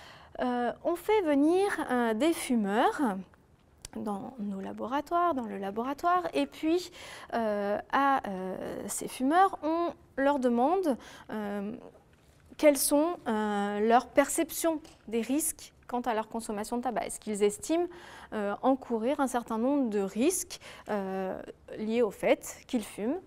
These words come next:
Et puis on leur demande aussi si ils sont motivés à arrêter ou pas. D'accord ? Ça, c'est les premières questions qu'on leur pose.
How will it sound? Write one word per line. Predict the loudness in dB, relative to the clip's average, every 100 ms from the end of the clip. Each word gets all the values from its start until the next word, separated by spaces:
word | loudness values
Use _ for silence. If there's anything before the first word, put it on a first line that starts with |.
| -12 -8
Et | -8
puis | -4 0
on | 2
leur | 2 0
demande | -4 -2
aussi | -2 0 0
si | 0 -2 -2 0 -2 -10 -20 -12 -6
ils | 0
sont | 2
motivés | 4 4 4 2 6
à | 6
arrêter | 6 4 4 4
ou | 4
pas. | 0 -6 _ _ _ _ -6
D'accord ? | -4 0 -2
Ça, | -2 -4 -4 -4 -18
c'est | -8 -2 -2 -4 -12
les | -12
premières | -10 -6 -4 -6 -8
questions | -14 -8 -10 -10 -16 -20 -20 -20 _
qu'on | -4 -4
leur | -4
pose. | -16 -20 -20 -20